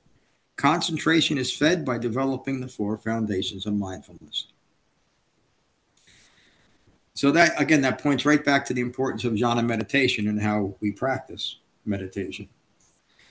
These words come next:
Concentration is cultivated and fully developed by one awakened.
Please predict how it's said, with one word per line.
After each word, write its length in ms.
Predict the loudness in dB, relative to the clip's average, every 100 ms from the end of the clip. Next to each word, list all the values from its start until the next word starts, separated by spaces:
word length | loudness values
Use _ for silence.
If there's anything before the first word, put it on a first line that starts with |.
| _ _ _
Concentration 1000 | 4 4 6 2 -2 -2 6 8 8 4
is 140 | 0 0
cultivated 800 | 4 4 6 6 8 10 10 6
and 200 | 0 -2
fully 340 | 2 4 4
developed 540 | 2 2 2 0 -2
by 120 | 0 0
one 260 | 0 -2
awakened. 540 | 0 0 0 -2 -10